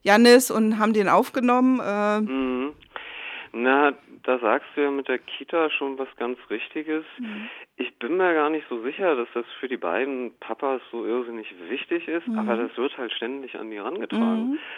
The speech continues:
Speaker 2: Also von der ersten Begegnung mit dem Jugendamt an, bisschen auch von der leiblichen Mutter, wobei die noch ganz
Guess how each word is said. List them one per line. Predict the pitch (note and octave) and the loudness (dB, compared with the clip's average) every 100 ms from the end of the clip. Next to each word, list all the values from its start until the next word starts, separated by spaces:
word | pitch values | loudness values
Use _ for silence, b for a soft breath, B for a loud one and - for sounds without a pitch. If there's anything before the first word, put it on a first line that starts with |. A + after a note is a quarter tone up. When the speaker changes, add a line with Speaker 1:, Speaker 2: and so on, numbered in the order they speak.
| B | B
Speaker 2:
Also | - A2 G#2+ | -6 -4 -6
von | A2+ A#2 | -8 -4
der | A2 | -2
ersten | G2 B2 - A#2+ | 0 -2 -6 -8
Begegnung | A2+ A#2+ A#2+ B2 A#2 | -4 -6 -4 -8 -6
mit | A2 | -10
dem | F#2+ | -10
Jugendamt | F2+ C#3 F#3 E3 - C3+ | -8 -8 -8 -8 -8 -10
an, | - A#2 A#2+ A#2+ A#2+ - B B _ | -8 -8 -8 -10 -12 -14 B B _
bisschen | - E3+ - - C#3+ | -4 -4 -4 -10 -6
auch | - B2+ | -6 -6
von | - B2 | -8 -8
der | A#2 | -4
leiblichen | G#2+ A2+ - A2 G#2+ | -4 -6 -8 -12 -8
Mutter, | C3+ E3+ | -6 -4
wobei | C3+ A#2 A2 | -4 -6 -8
die | A#2 | -8
noch | A#2 - | -12 -12
ganz | A2 | -14